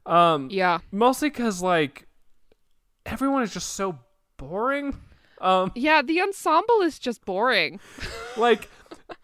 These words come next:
Speaker 1: and, like, I, I was like, maybe Adam, because, like, he's f-, nice to Kurt, which is a real low bar,
Speaker 2: <laughs>
Speaker 1: honestly. Um,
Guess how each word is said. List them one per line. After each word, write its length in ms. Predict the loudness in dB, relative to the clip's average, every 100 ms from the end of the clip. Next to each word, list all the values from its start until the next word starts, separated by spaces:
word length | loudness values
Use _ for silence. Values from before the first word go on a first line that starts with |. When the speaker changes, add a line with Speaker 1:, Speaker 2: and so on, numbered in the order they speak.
| -20 -12 -4
Speaker 1:
and, 240 | -4 -2
like, 300 | 0 0 -2 -10 0
I, 120 | 2
I 160 | 4 4
was 160 | 2 2
like, 220 | 0 0
maybe 360 | -4 -4 -4 -4
Adam, 720 | 0 2 2 0 -2 -4 -8
because, 360 | -8 -6 -6
like, 380 | -4 -4 -4 -10 _
he's 520 | -8 -6 -6 -12 -18 _
f-, 160 | -20 _
nice 480 | -8 -4 -4 -6 -10
to 120 | -12
Kurt, 440 | -8 -2 0 0 -4 _
which 240 | -8 -6
is 100 | -6
a 60 | -6
real 340 | -4 -2 -2
low 240 | 2 2 2
bar, 500 | 2 6 8 8 8
Speaker 2:
<laughs> 20 |
Speaker 1:
honestly. 680 | 6 6 4 0 0 0 0
Um, 380 | 6 6 6